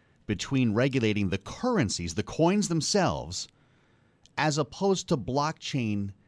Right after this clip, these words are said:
as a technology. And to make the point of how long he's been talking about this, this is an interview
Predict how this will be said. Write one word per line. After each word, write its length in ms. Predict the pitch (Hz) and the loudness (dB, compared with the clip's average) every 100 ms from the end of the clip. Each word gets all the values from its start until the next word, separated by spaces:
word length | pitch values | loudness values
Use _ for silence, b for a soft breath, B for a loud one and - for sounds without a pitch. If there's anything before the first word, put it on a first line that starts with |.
| _ _ _ | _ _ _
as 200 | - 113 | -2 0
a 60 | 113 | 0
technology. 880 | - 135 - 110 107 95 - 65 - _ _ _ _ - | -2 -2 -2 -2 0 0 -4 -12 -16 _ _ _ _ -4
And 120 | 135 131 | 0 2
to 100 | 151 | 4
make 240 | 214 254 | 2 2
the 80 | 220 | -2
point 300 | - 185 151 | 0 2 2
of 80 | 113 | 0
how 180 | 202 | 0
long 180 | 240 180 | 2 4
he's 180 | 156 143 | 4 2
been 140 | 143 | -2
talking 320 | 127 214 233 139 | -4 -6 -2 -2
about 320 | 85 90 90 | 0 -2 -2
this, 180 | 101 - | -4 -2
this 160 | 196 | -4
is 120 | 233 | -2
an 100 | 190 | 0
interview 460 | 147 156 113 107 92 | 0 0 0 0 -2